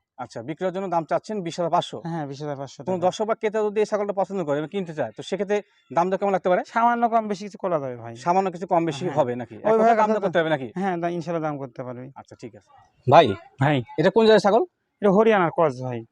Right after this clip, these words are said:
Speaker 1: এটা হরিয়ানা ক্রস?
Speaker 2: হ্যাঁ।
Speaker 1: আচ্ছা, কান আবার সাদা আছে।
Speaker 2: এখন আল্লাহ পাক দিছে
Speaker 1: শিং দিয়ে
Speaker 2: এখন।
Speaker 1: পেঁচানো আছে?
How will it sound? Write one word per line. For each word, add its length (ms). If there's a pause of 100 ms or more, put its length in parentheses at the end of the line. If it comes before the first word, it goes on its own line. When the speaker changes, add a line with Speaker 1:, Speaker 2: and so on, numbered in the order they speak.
(240)
Speaker 1:
এটা 120
হরিয়ানা 260
ক্রস? 260 (280)
Speaker 2:
হ্যাঁ। 160
Speaker 1:
আচ্ছা, 140
কান 180
আবার 160
সাদা 240
আছে। 240 (460)
Speaker 2:
এখন 220 (320)
আল্লাহ 280
পাক 160
দিছে 180
Speaker 1:
শিং 60
দিয়ে 100
Speaker 2:
এখন। 60
Speaker 1:
পেঁচানো 200
আছে? 160